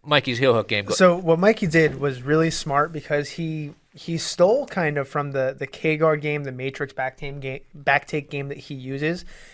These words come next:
Speaker 2: and just implemented that very Lachlan Giles-esque, right, with the, the shallow K-guard, uh, into the, like, into the fifty fifty slash out, uh, outside Sankaku. And,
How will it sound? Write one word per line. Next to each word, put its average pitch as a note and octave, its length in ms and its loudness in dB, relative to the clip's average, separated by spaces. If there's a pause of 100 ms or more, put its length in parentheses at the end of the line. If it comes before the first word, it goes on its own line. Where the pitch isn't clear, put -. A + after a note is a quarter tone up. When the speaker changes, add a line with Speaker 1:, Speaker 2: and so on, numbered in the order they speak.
(120)
Speaker 2:
and D#3+ 120 -4
just D#3 160 -2
implemented F3+ 500 0
that D3 240 4
very G3 400 4 (160)
Lachlan E3 560 0
Giles-esque, C#3+ 720 2
right, C#3 160 -2
with C3+ 120 -14
the, B2+ 140 -10 (120)
the C3+ 80 -14
shallow C#3 600 2
K-guard, C3+ 640 -2 (440)
uh, C3 240 -4
into D#3 340 -4
the, D3 640 2
like, C#3+ 180 -8
into D3+ 160 -2
the D#3+ 60 2
fifty D3 240 -4
fifty C3+ 360 -6
slash B2 360 -4
out, C3 300 -4
uh, B2+ 200 -4
outside C3+ 380 -2
Sankaku. C3 540 -4 (560)
And, C#3 380 -2